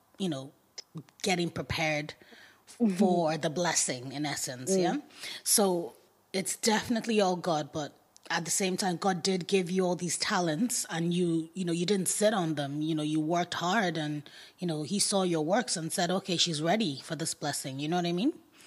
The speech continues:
Speaker 1: So the point I'm making is, you know, I'm really,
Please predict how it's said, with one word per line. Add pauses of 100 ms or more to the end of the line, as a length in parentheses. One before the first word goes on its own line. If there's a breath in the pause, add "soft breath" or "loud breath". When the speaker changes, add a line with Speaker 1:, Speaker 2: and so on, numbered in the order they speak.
(320 loud breath)
Speaker 1:
So (240)
the
point
I'm
making
is,
you
know, (380)
I'm
really,